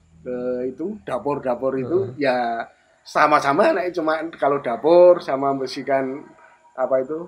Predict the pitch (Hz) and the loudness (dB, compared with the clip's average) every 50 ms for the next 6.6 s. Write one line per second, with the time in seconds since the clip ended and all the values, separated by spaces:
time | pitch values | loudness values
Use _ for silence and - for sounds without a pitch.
0 | - _ _ 131 135 131 123 127 123 123 - 135 120 - 139 131 127 127 127 127 | -16 _ _ -12 -10 -8 -8 -10 -12 -10 -10 -12 -6 -2 -2 -2 0 -2 -4 -6
1 | 131 139 - - _ _ _ _ _ _ _ _ _ _ _ - 98 - - 139 | -8 -10 -14 -18 _ _ _ _ _ _ _ _ _ _ _ -10 -10 -6 -4 -2
2 | 147 147 147 143 143 180 202 202 - - - - 143 165 180 175 - - - - | -2 -2 -2 0 0 0 -2 -2 -4 -10 -8 0 0 2 2 0 -2 -8 -8 -8
3 | 151 - 147 139 131 - 135 135 135 123 127 131 123 120 - 131 117 160 160 151 | -8 -4 -4 -4 -4 -4 -6 -6 -6 -6 -8 -8 -10 -10 -14 -8 0 2 2 4
4 | 160 196 233 226 180 156 165 143 135 143 135 127 117 120 120 - 147 139 131 135 | 6 4 4 4 4 2 0 0 2 0 0 0 2 2 2 2 2 2 2 0
5 | 135 123 - 113 117 123 123 131 127 120 117 208 120 120 - 104 110 110 107 110 | 0 0 -2 -4 -4 -2 -2 -2 -2 2 2 2 2 4 2 2 2 2 0 0
6 | 139 135 135 139 120 120 131 139 151 151 135 127 | 0 0 0 0 0 0 2 2 2 2 2 0